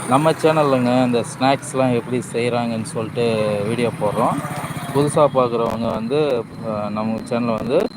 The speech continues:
சப்ஸ்கிரைப் பண்ணிக்க. உங்க ஃப்ரெண்டுங்களுக்கெல்லாம் ஷேர் பண்ணி விடுங்க. அஹ், என்ன எடுத்துருக்குறான்னு மட்டும் பாருங்க,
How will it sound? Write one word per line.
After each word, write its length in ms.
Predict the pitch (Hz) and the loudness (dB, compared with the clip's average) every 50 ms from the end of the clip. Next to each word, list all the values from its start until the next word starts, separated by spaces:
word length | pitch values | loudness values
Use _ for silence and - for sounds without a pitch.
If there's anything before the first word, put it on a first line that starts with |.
| - - - - - - - - - | -12 -14 -12 -12 -12 -10 -10 -6 -4
சப்ஸ்கிரைப் 500 | - 120 - - - 135 135 127 117 110 | -4 -4 -4 -4 0 2 2 2 4 2
பண்ணிக்க. 280 | 113 110 110 104 101 117 143 185 214 262 - - - - - - - - - - - - - - - - - - - - 156 156 147 | 0 0 0 0 0 2 2 2 2 -2 -4 -8 -10 -10 -12 -12 -12 -12 -12 -12 -10 -10 -10 -10 -10 -8 -8 -8 -6 -4 0 2 2
உங்க 160 | 147 147 135 | 2 2 2
ஃப்ரெண்டுங்களுக்கெல்லாம் 760 | - - 151 151 151 156 143 143 135 131 127 127 127 120 101 | 2 2 2 4 4 4 4 4 2 2 4 2 2 2 2
ஷேர் 260 | - 123 120 104 107 107 | 2 2 2 2 0 -2
பண்ணி 180 | 117 110 110 | -2 0 0
விடுங்க. 300 | 107 104 104 107 117 127 - - - - - - - - - 50 50 50 50 50 50 50 50 50 50 50 50 50 50 50 50 - - | -2 -2 -2 0 0 0 0 0 0 -2 -4 -4 -4 -4 -4 -4 -6 -6 -6 -6 -4 -2 -2 -2 -2 -2 -2 -2 -4 -4 -2 0 0
அஹ், 580 | 110 117 117 113 57 57 57 113 113 113 - 90 50 50 50 50 50 50 50 50 50 50 50 50 50 50 50 50 50 50 50 50 50 50 50 50 50 50 50 50 50 50 50 50 50 50 - - - - - - - - | 0 0 0 0 2 2 2 4 4 2 2 2 2 2 2 2 2 2 4 4 4 4 4 4 4 4 4 4 6 6 6 6 4 4 4 4 4 2 2 0 0 -2 -2 -4 -6 -6 -6 -8 -8 -8 -8 -8 -8 -6
என்ன 240 | - 135 143 151 143 139 | -4 0 2 4 4 2
எடுத்துருக்குறான்னு 560 | 127 117 - - 143 139 139 139 135 120 117 | 2 0 -2 0 2 2 2 2 2 0 -2
மட்டும் 260 | 120 120 135 131 - | -2 -2 -2 -2 2
பாருங்க, 420 | 127 123 127 127 123 123 127 - | 4 4 4 4 2 0 0 -2